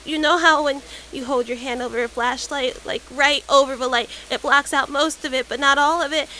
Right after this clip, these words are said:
and the light that comes through looks really, really red.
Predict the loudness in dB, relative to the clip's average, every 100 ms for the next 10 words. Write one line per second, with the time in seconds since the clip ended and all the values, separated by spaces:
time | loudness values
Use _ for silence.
0 | -6 -6 -6 -10 -4 2 2 2 -2 -2
1 | 0 0 0 -4 -4 -2 -4 -4 -6 -6
2 | -4 -8 -10 -20 -20 -20 -20 -20 -20 -20
3 | -20 -14 -2 0 0 -4 -12 -20 -20 -20
4 | -8 -4 -4